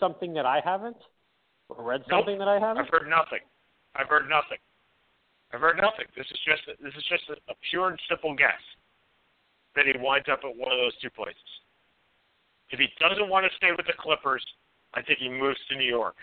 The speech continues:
Speaker 2: and plays in Brooklyn. Oh, okay, we got ninety seconds. Tell me where Millsap winds up. Tell me where Hayward winds up, really quick.
Speaker 1: Hayward ends up with the Celtics. Millsap, huh.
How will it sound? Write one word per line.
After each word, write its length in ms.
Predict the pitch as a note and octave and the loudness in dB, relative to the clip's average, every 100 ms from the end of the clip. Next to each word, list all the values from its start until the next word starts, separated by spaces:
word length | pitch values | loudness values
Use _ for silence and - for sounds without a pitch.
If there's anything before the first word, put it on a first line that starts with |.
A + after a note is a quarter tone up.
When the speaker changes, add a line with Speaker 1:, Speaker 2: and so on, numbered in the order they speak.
| - _ - | -20 _ -14
Speaker 2:
and 140 | A2 | -10
plays 220 | - B2+ A2+ | 0 2 2
in 80 | A2 | -8
Brooklyn. 360 | G#2+ - _ _ _ _ _ _ - | -10 -12 _ _ _ _ _ _ 2
Oh, 100 | E3 E3 - _ _ _ _ _ - D#3 | 2 2 -10 _ _ _ _ _ -2 0
okay, 120 | D#3 | 4
we 160 | D#3 D3+ | 4 6
got 160 | D#3 D#3+ D3+ | 4 4 2
ninety 400 | D#3 G3 G3+ G3 - | 4 4 0 -2 2
seconds. 320 | E3 - A#2 _ - F3 | 2 0 -10 _ -8 0
Tell 140 | F#3+ | 0
me 140 | G3+ | 0
where 200 | F#3+ F3+ | 0 0
Millsap 760 | D3+ D3+ F3 A3 - A3 G#3+ - | 0 2 2 2 2 4 4 2
winds 300 | F#3+ G3 - G3 | 0 0 2 2
up. 200 | G3 - _ _ - | 2 -2 _ _ 2
Tell 160 | F3+ | 2
me 60 | E3+ | 6
where 140 | E3+ | 4
Hayward 440 | D3 D#3+ E3 C#3+ C3 | 4 4 4 2 -2
winds 260 | A#2+ A#2 - A2 | -4 -6 -6 -8
up, 80 | - | -6
really 320 | B2+ D3+ D3+ - | 0 2 2 0
quick. 220 | C3 G2+ - _ _ _ _ _ _ _ _ _ _ _ _ - | -2 -4 -6 _ _ _ _ _ _ _ _ _ _ _ _ 2
Speaker 1:
Hayward 340 | D3 D#3+ E3+ | 4 6 4
ends 200 | E3 D#3 | 0 -4
up 140 | D3+ D3+ | -4 -4
with 100 | C#3+ | -8
the 80 | C3 - | -10 -4
Celtics. 360 | D3 - D3+ - - - - _ _ _ _ _ _ _ C3 | -4 -4 -8 -10 -20 -20 -20 _ _ _ _ _ _ _ -4
Millsap, 560 | C#3 D#3 - D#3 C3+ - - - _ _ _ _ _ _ _ _ _ _ | 0 0 0 2 2 0 -20 -20 _ _ _ _ _ _ _ _ _ _
huh. 240 | - E3 | -8 -6